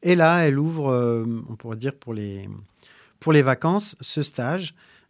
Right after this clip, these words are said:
Euh, ça va être, euh, deux heures tous les matins. Euh, et puis dans la salle, il y aura tout le matériel qu'on a, euh, les tapis, trapèzes, cerceaux, tissus, boules, euh,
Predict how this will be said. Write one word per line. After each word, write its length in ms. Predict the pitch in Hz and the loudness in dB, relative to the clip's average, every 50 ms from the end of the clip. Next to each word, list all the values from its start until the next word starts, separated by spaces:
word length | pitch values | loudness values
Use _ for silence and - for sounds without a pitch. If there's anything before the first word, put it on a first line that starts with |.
| - - | -10 -6
Euh, 840 | 127 127 123 120 120 120 117 117 117 117 113 113 113 113 113 113 113 117 - - - _ | -2 0 0 0 0 0 0 -2 -2 -4 -4 -4 -4 -6 -6 -6 -8 -10 -14 -20 -20 _
ça 180 | - - 156 139 | -4 0 2 4
va 120 | 143 143 | 4 4
être, 340 | 139 139 - - - - - - - 143 | 2 2 -2 -8 -18 -18 -18 -14 -8 -6
euh, 340 | 131 127 123 120 120 117 117 | -4 -2 -2 -2 -2 -2 -2
deux 320 | 123 151 190 214 208 208 | 0 2 2 4 4 2
heures 140 | 208 208 - | 0 0 -2
tous 100 | - 190 | -2 -2
les 100 | 170 160 | 0 0
matins. 400 | 160 151 151 - 156 165 226 285 - _ _ _ _ _ _ _ _ _ _ _ _ _ _ _ _ _ _ _ _ _ - - - - - - - - _ _ - | 0 0 0 0 0 0 0 -2 -6 _ _ _ _ _ _ _ _ _ _ _ _ _ _ _ _ _ _ _ _ _ -14 -14 -14 -16 -20 -20 -20 -20 _ _ -6
Euh, 560 | - 127 123 123 123 120 120 120 120 120 123 123 - | -2 0 2 2 2 2 2 2 2 0 0 -2 -4
et 80 | 143 | -6
puis 160 | - - - 131 | -10 -10 -8 -4
dans 140 | 117 117 | -2 -2
la 100 | 113 110 | -2 -2
salle, 220 | 107 - 143 135 135 | -4 -2 -2 0 0
il 20 | |
y 60 | 127 | 0
aura 100 | 113 110 | -4 -4
tout 140 | 110 - - | -4 -4 -2
le 80 | 135 123 | 0 0
matériel 560 | 127 120 117 - 120 110 117 113 113 110 104 | 0 0 0 -2 -4 -4 -4 -2 -4 -4 -6
qu'on 240 | - 104 95 95 104 | -6 -8 -6 -4 -2
a, 460 | 123 143 170 175 175 175 165 156 139 | 0 2 2 4 4 4 4 6 6
euh, 420 | 131 120 120 117 113 110 110 107 | 6 4 4 4 2 2 2 0
les 100 | 104 104 | 0 -2
tapis, 460 | 101 - 92 90 - - 123 139 135 135 | -2 -4 -6 -8 -6 -4 -4 -4 -4 -6
trapèzes, 480 | - - 110 104 - - 123 131 123 | -6 -6 -6 -4 -2 0 0 0 0
cerceaux, 480 | - - 107 95 - - - 131 131 127 | 0 -4 -6 -6 -6 -6 -2 0 0 0
tissus, 640 | 127 - 110 101 - - - 127 123 131 135 135 131 | -2 -4 -8 -8 -6 -6 -4 -2 -2 0 0 0 -2
boules, 420 | 123 117 117 120 127 135 135 127 | -2 0 0 2 2 4 4 4
euh, 260 | 120 110 107 107 107 | 4 2 2 0 -2